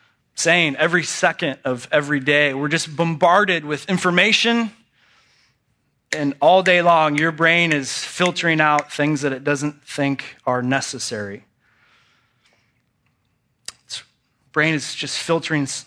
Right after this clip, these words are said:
some of that stuff out. It's probably why you don't remember maybe what the first person you met at church today was wearing. If I had you close your eyes, some of you might not be able to, to tell me what your spouse was wearing.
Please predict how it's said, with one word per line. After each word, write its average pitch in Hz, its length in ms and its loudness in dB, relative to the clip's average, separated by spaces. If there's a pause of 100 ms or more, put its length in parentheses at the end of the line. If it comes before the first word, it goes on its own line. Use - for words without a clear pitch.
some 160 220 -6
of 156 40 2
that 143 160 0
stuff - 320 -2
out. 170 260 4
It's - 120 -14 (220)
probably 175 340 2
why 165 220 4
you 160 120 -4
don't 165 220 0
remember 180 640 2 (1080)
maybe 165 220 2
what 180 200 4
the 160 100 0
first - 420 0
person 185 400 0
you 180 100 4
met 180 220 4
at 165 100 -4
church 196 300 0
today 185 280 4
was 175 200 -4
wearing. 185 480 4 (800)
If - 160 -8
I 147 420 2 (720)
had 151 180 -4
you 160 80 -4
close 175 300 0
your 160 120 4
eyes, 165 260 4
some 180 160 -2
of 170 80 -2
you 175 100 2
might 165 300 2
not 160 180 0
be 165 120 0
able 165 180 0
to, 151 320 -2 (1120)
to 160 80 -8
tell 175 160 2
me 175 120 2
what 170 140 2
your 160 100 -4
spouse 165 460 0
was 165 160 -4
wearing. 175 420 2